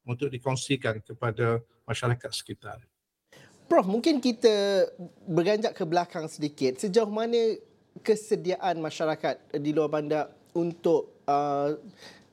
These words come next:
Speaker 2: melal-, melakukan transisi kepada digitalisasi itu? Suatu ketika dahulu kita rasakan mereka terlampau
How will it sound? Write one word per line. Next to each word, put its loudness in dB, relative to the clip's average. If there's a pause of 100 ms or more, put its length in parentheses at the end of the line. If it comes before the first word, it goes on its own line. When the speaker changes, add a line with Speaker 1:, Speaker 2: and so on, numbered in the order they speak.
(300)
Speaker 2:
melal-, 4
melakukan -2
transisi -2
kepada 0
digitalisasi -4
itu? 0 (240)
Suatu 0
ketika 2
dahulu -2
kita -2
rasakan -2
mereka 0
terlampau -2